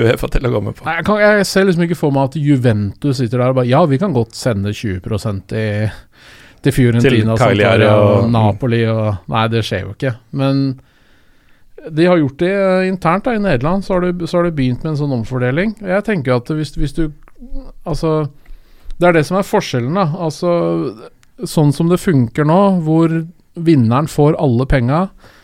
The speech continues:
Speaker 2: og så antar vi at det liksom skal trille ned til de under. Det er jo Reaganomics, da. Det er liksom trickle down,
Speaker 1: Mhm.
Speaker 2: eh, og det er jo tull, det funker ikke, det vet vi.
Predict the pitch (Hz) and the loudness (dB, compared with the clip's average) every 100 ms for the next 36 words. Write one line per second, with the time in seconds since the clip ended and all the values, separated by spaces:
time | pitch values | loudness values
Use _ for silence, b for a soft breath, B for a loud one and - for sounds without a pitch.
0 | b b _ - _ b b - 139 139 | b b _ -20 _ b b -8 -4 -4
1 | - 123 113 117 147 139 139 160 131 131 | -2 -2 -2 -2 0 2 0 0 -2 -2
2 | 147 151 - 160 127 107 123 117 110 135 | -4 -6 -2 0 2 0 -2 -2 -4 -6
3 | 123 113 123 170 156 147 135 107 113 123 | -4 -2 -2 -2 -2 2 2 2 0 -2
4 | 113 _ _ _ _ _ _ _ _ _ | -6 _ _ _ _ _ _ _ _ _
5 | - - 127 120 113 117 107 98 143 - | -16 -6 2 2 4 2 2 0 -2 -2
6 | 147 - 147 135 123 113 113 110 - 117 | -6 -6 -2 0 0 0 -4 -6 -6 -6
7 | - 123 117 110 110 117 117 117 117 123 | -4 -2 0 0 0 2 2 0 -2 -2
8 | 147 120 110 113 - - 127 117 120 135 | 0 0 -2 -4 -10 -2 -2 0 -2 -4
9 | 110 - 104 143 160 139 113 92 117 | -4 -8 -8 -6 -4 -2 -2 -4 -6